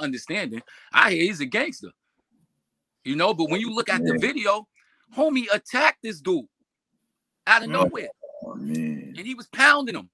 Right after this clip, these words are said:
Speaker 1: And then one of his mans shot the dude. You understand what I'm saying? So my thing
Speaker 2: Mm.
Speaker 1: is this, son.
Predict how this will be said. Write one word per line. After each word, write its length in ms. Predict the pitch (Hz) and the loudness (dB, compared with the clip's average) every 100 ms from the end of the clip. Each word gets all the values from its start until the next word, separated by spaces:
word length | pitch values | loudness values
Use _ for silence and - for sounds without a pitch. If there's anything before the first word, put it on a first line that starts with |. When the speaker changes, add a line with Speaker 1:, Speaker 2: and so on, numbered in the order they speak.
| _ _ | _ _
Speaker 1:
And 120 | 151 | -6
then 160 | 202 214 | -4 -2
one 160 | 220 | -2
of 40 | 214 | -2
his 140 | 208 | -6
mans 440 | 196 254 240 214 - - - | -4 -4 -4 -8 -18 -20 -20
shot 380 | - - 254 240 | -20 0 2 2
the 60 | 156 | -4
dude. 220 | 131 113 _ _ _ _ | -14 -16 _ _ _ _
You 120 | 165 | -12
understand 200 | 214 220 | -10 -8
what 20 | |
I'm 60 | 220 | -6
saying? 180 | 226 240 | -6 -8
So 240 | 202 185 _ _ _ _ _ | -8 -12 _ _ _ _ _
my 160 | - 214 | 4 8
thing 120 | 208 | 8
Speaker 2:
Mm. 20 | |
Speaker 1:
is 80 | 170 | 6
this, 180 | 170 147 | 0 -10
son. 240 | 139 139 | -16 -20